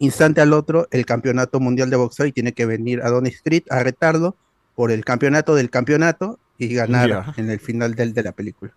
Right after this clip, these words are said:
Speaker 2: Ok.
Speaker 1: Y ha dejado elementos para una secuela. Y la secuela tendría que ver
Speaker 2: Creed cuatro.
Speaker 1: con, con su hija, con Amara Creed.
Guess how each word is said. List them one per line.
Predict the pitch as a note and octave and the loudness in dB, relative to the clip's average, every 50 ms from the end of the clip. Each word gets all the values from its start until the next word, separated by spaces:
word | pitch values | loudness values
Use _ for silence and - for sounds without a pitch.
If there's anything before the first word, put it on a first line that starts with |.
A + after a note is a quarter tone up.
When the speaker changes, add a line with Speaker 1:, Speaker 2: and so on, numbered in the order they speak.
| _ _ _ | _ _ _
Speaker 2:
Ok. | - F#2+ F2+ - - E2+ D#2 | -18 -18 -18 -16 -16 -10 -4
Speaker 1:
Y | C#3+ D3+ D#3+ | -2 -2 0
ha | - D#3 F3 F3+ | 2 2 4 4
dejado | F3 E3+ - F3+ F3 F3+ F3 E3+ F3 F3+ - - _ - | 4 2 2 2 2 2 2 2 0 -2 -4 -10 _ -4
elementos | C3+ B2+ C3 C3 D3 D3 C#3+ D3+ | -2 -2 0 -2 -2 -2 -4 -6
para | - - C3+ B2 B2 | -4 -2 -2 0 0
una | B2 C3 C3+ C3+ C3+ C3+ C3+ C3 | 0 0 -2 -2 0 0 -2 -2
secuela. | - - B2 - - C3 B2 A2+ G2+ F#2 - - _ _ _ _ _ _ _ _ _ _ | -4 -6 -10 -6 0 0 0 0 0 -4 -8 -12 _ _ _ _ _ _ _ _ _ _
Y | - D3 D3 | -2 0 2
la | C#3+ C3+ | 2 2
secuela | B2+ D3+ C3+ - - E3+ E3+ E3+ F3 F3 E3+ E3+ | 2 0 -2 0 2 2 4 4 4 2 2 2
tendría | E3+ - D3 C3 C#3+ C#3 C#3+ D3 D3 | 0 -2 -2 -2 0 0 0 0 0
que | - C3 | 0 0
ver | C3 C3 C3 C#3+ C#3 | 2 2 2 0 -2
Speaker 2:
Creed | - | -4
cuatro. | - A#2 C3+ C3 B2 B2 | -6 -4 -2 -2 -2 -4
Speaker 1:
con, | C3 B2 - _ _ - - _ _ | -6 -12 -16 _ _ -20 -20 _ _
con | - C#3 C#3 C3 | -2 -2 0 0
su | - - D#3 | 2 4 4
hija, | F#3+ F3 - - B2 A2 A2 | 4 4 4 2 -2 -2 -2
con | - B2 B2 B2 | -4 -2 -2 0
Amara | A#2+ B2 B2+ C#3 D3+ D3 C#3+ C#3 | 0 2 2 2 2 2 2 0
Creed. | - - D3+ C#3+ A#2 - | 0 0 -2 -2 -2 -4